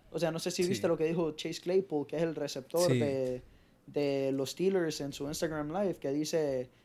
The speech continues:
Speaker 1: que sí, fue triste, la, fue, fue mala pérdida y todo, pero que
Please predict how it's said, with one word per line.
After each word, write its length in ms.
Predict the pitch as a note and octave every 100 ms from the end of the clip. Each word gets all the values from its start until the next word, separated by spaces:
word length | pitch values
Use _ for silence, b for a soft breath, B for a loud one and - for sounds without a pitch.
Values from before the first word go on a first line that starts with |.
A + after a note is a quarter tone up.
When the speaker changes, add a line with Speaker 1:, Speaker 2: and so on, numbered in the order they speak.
| _
Speaker 1:
que 120 | D3
sí, 200 | C#3+ E3+
fue 160 | F#3 E3
triste, 340 | E3 F3+ E3+
la, 100 | D3
fue, 400 | C#3+ D#3+ E3 D#3
fue 160 | D3 D#3+
mala 300 | E3 F3 D3+
pérdida 400 | F3+ G3 F3 D#3
y 80 | D3
todo, 500 | E3 G3 G3 F3+ F3
pero 240 | D3+ C#3+ C#3+
que 420 | D3 C3 C3 C3